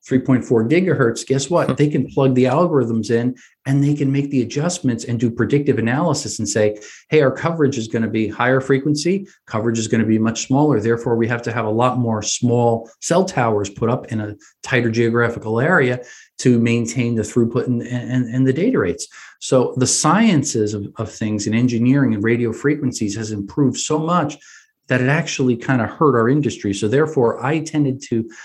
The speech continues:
Speaker 1: look at the company. I didn't see enough of a future just building test equipment. We still do. We build receivers, transmitters, power meters in the industry. However,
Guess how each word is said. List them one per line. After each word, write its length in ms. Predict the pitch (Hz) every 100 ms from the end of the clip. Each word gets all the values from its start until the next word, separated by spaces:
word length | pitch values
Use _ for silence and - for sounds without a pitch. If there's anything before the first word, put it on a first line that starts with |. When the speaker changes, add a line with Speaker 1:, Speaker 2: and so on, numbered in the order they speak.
| -
Speaker 1:
look 160 | 120 139
at 100 | 143
the 60 | -
company. 540 | - 147 147 110 95
I 100 | 127
didn't 200 | 226 202
see 200 | - 180
enough 280 | 151 147 147
of 140 | 113
a 40 | 104
future 440 | - 170 - 107
just 500 | 101 - 139 147 135
building 640 | 131 131 123 113 110 107 - _ _ -
test 260 | 147 143
equipment. 300 | - 104 -
We 80 | 175
still 220 | 175 185
do. 240 | 107 85 87
We 80 | 123
build 340 | 135 123 110 - _
receivers, 540 | 104 - 127 127 127 123
transmitters, 600 | - 117 113 131 120 117
power 400 | - 117 113 110
meters 460 | 110 113 113 107 - _ _ _ -
in 160 | 123
the 140 | 107 120
industry. 500 | 131 123 - 95 92
However, 600 | 123 123 127 127 123